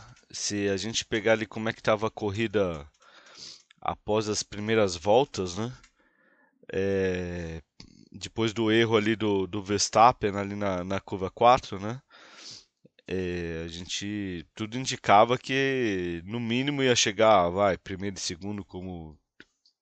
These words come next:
como eles largaram, mas o Leclerc ia ter uma corrida mais tranquila, né? E aí iam ser mais uns pontinhos a, é,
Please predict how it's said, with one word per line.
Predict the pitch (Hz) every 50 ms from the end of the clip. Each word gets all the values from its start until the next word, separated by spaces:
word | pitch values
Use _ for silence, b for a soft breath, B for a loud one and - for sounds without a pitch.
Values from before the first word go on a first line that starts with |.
| _
como | - - 90 90 90 90 87 85 82 80 78 73 71 - - - _ _ _ _ -
eles | - - 90 82 82
largaram, | 95 92 90 82 78 85 87 95 107 117 120
mas | 113 107 104 95 101
o | 98
Leclerc | 95 101 92 - - 101 101 98
ia | 98 98
ter | 95 - -
uma | 95 87 92
corrida | - - 95 92 92 87 95
mais | 90 92 95 95 - - - - - _ _ _ _
tranquila, | _ - 104 104 104 98 - - - 110 127 151 156 127 101
né? | 95 104 127 143 b b b b b b b b b b b b b b b b b b _
E | - 101 110 117
aí | 113 107 101 101 101 104 107 110 117 120 120 123 123 127 78
iam | - 117 120 120 120 117
ser | - - - 110 110
mais | 110 113 113 117 113
uns | 123 127 -
pontinhos | - - 127 127 117 - - - 117 120 123 123 120 117
a, | 127 117 113 - - 80 95
é, | 104 104 104 101 98 92 90 90 87 85